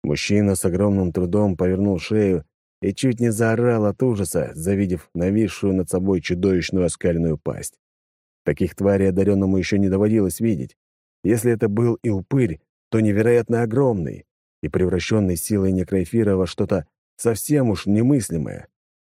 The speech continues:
Монстр осторожно придавил лапой беглеца, будто бы предостерегая его от любого неверного движения.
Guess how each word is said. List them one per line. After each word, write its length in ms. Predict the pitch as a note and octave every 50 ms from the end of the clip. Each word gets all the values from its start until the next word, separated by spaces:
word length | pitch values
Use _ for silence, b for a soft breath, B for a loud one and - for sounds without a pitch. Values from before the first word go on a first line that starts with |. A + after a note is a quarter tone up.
| _ _ _ -
Монстр 420 | - D#2+ E2+ E2+ - - - E2+
осторожно 520 | E2+ - - F2+ E2+ F2 F2 E2 E2 E2+ D2+
придавил 420 | - F2 D#2 F2 E2 F2 F2 E2+
лапой 300 | E2+ F2 F2 E2 - D#2
беглеца, 580 | D2 D#2+ D#2+ D2+ E2 D#2+ - - G2+ G2 F2+ D2+
будто 340 | D2 D#2 F2+ D#2+ - - E2+
бы 240 | - F2 D#2+ C#2+ -
предостерегая 760 | - F#2 F2+ E2+ F2+ - - G2+ G2+ F#2+ G2 G#2 G2+ F#2+ F#2
его 160 | F2+ F2 F2+
от 140 | F2+ E2 -
любого 420 | F2+ F#2 F#2+ G2+ G2 F#2 F#2 F2
неверного 480 | F2 F2 F2+ F#2 F#2 F2+ F2 F#2 F2+ F2+
движения. 640 | F#2 G2+ G2 G2 A2+ G#2 F2 C#2+ B1+ G#1 G1+ -